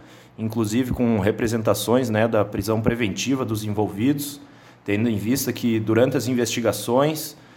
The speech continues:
nós conseguimos identificar a participação de mais um indivíduo, né,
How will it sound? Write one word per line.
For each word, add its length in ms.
nós 220
conseguimos 560
identificar 540
a 20
participação 880
de 320
mais 300
um 80
indivíduo, 580
né, 280